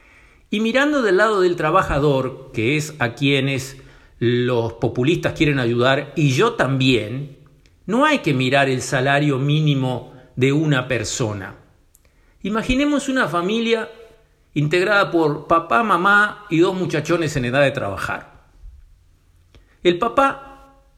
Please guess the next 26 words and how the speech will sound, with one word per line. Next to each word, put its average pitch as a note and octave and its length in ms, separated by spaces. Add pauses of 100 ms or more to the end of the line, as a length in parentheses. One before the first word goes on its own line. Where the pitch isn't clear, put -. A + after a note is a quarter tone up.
consigue C#4+ 460
mantener F#3 380
su F3+ 140
trabajo D#3+ 480
cobrando F3 360
el D3+ 60
salario D#3 360
mínimo E3+ 440
de C#3+ 180
quinientos D#3 480
dólares, G2+ 600 (640)
porque E3+ 240
es C4 100
un A#3+ 100
obrero G#3+ 320
especializado, F#3 840
tiene G#3+ 240
alguna F3+ 480
capacidad. D#3 720 (720)
La F3+ 120
mamá, G#3 540
que D#3 100
quisiera G3 380
salir E3+ 280
a D#3+ 60
trabajar C3 1000